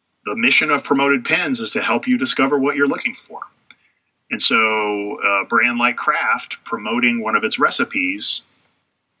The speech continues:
that's exactly what people are looking for, similar to, uh, AdWords. Uh, and, uh, I think you'll see Pinterest reward the marketers who are sharing better content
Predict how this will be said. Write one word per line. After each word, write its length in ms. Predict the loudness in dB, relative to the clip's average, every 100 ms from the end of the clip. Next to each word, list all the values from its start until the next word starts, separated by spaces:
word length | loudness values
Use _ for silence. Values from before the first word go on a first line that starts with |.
| -4
that's 380 | 0 0 -2 -6
exactly 540 | -4 -6 -2 -2 0 2
what 180 | 2 0
people 280 | -2 0
are 60 | 2
looking 260 | 2 0 0
for, 380 | -2 -4 -4 -8 -6
similar 400 | -2 0 2 2
to, 220 | 2 2
uh, 200 | 0 0 0
AdWords. 600 | -2 -4 -8 -8 -8 -8 _ -20 _ _ _ _
Uh, 640 | 0 2 2 0 -2 -4 -4
and, 420 | 0 0 0 -4 -8
uh, 280 | -10 -4
I 300 | -2 0 0 0
think 160 | -2
you'll 140 | 0 0
see 180 | 2 2
Pinterest 680 | 2 0 2 0 0 -2 -6 _
reward 500 | -8 -2 2 2 2
the 80 | 0
marketers 720 | -2 -2 0 2 0 -2 -6 -10 _ _
who 160 | 0 2
are 80 | 2
sharing 400 | 2 2 0 0
better 240 | 0 2
content 400 | 0 -2 -4 -10